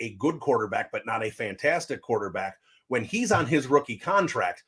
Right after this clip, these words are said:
he's gonna outperform that, and therefore you can, you can build things around him in that regard. But when you have to pay him that much money, now he's not outperforming the contract. So that's,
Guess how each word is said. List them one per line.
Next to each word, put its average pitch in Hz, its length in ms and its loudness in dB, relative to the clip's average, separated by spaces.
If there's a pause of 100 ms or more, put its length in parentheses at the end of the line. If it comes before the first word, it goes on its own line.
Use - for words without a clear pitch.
(200)
he's 170 180 -2
gonna 151 280 4
outperform 143 640 4
that, 113 200 -2
and 113 120 0
therefore 120 320 0
you 131 160 0
can, 113 240 -4
you 131 80 2
can 107 240 -4 (100)
build 135 380 2
things 127 520 -4
around 127 460 0
him 85 400 -8 (240)
in 117 120 -4
that 110 200 -2
regard. 98 300 0
But 101 100 -2
when 123 160 2
you 127 80 2
have 120 220 2
to 104 80 -6
pay 190 320 6
him 131 220 4
that 117 220 0
much 107 280 -2
money, 131 360 2 (280)
now 135 180 4
he's 113 180 -2
not 151 240 6
outperforming 113 600 0
the 92 80 -8
contract. 95 420 -2
So 123 120 -2
that's, 175 340 4